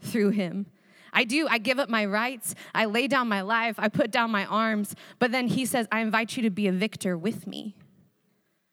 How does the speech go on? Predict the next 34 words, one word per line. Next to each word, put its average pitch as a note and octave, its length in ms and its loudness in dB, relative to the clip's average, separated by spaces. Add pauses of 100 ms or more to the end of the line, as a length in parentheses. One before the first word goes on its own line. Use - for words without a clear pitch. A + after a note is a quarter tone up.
(340)
Biblical B3+ 360 2
surrender A3 440 0
is G3+ 160 0
surrender G#3 480 2
unto G#3+ 340 0
King G#3 320 0
Jesus, G3+ 720 -4 (340)
and A3 100 4
it A3+ 100 -2
looks A#3 240 -2
far A3+ 340 2
more A#3 200 0
like G#3 220 -2
adoption F#3+ 680 -2 (400)
than G#3+ 100 2
it G3 120 0
does F#3+ 200 0
domination. F3+ 760 -6 (1120)
This B3 160 0
surrender B3 460 0
works G#3+ 260 -2
differently G#3 500 0
in G3+ 100 0
that G3+ 160 2
it G3+ 140 -2
is G3 280 -2
not A3 280 0
for A3+ 140 -2
our F#3+ 140 0
shame, G#3+ 520 -2
but F3+ 140 -4
for - 100 -4
our F#3+ 100 0
justification. F#3+ 1000 -6